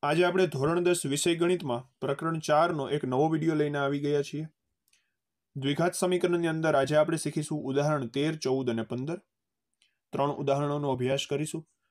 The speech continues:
ગયા વીડિયો સુધીમાં ઉદાહરણ દસ, અગિયાર, બારનો અભ્યાસ કરી ચૂક્યા છીએ આપણે. બરાબર છે? તો એ વીડિયોઝ હજી સુધી નથી જોયા, તો સૌથી પહેલા એ અનુરોધ છે કે પહેલા એ વીડિયો જોઈ લેવા. ત્યારબાદ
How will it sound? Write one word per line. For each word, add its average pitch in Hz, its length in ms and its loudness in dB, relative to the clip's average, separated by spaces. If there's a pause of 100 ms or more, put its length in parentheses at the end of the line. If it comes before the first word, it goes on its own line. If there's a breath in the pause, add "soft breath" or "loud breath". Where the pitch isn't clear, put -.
(120)
ગયા 139 240 2
વીડિયો 175 260 6
સુધીમાં 160 440 2
ઉદાહરણ 139 360 0
દસ, 143 300 0
અગિયાર, 143 280 0
બારનો 139 360 2
અભ્યાસ 135 340 -2
કરી 135 180 -2
ચૂક્યા 156 300 -2
છીએ 156 200 -6
આપણે. 151 240 -4 (680)
બરાબર 143 260 0
છે? 165 160 -12 (1040)
તો 135 140 2
એ 139 80 4
વીડિયોઝ 151 380 2
હજી 147 160 -2
સુધી 151 260 -2
નથી 147 320 0
જોયા, 156 340 -2 (220)
તો 135 400 2 (320)
સૌથી 151 260 0
પહેલા 147 400 0 (220)
એ 147 100 0
અનુરોધ 156 480 2
છે 156 240 -4 (360)
કે 127 120 -2
પહેલા 135 280 2
એ 143 180 0
વીડિયો 147 300 0
જોઈ 135 220 0
લેવા. 151 280 0 (1040)
ત્યારબાદ 143 500 2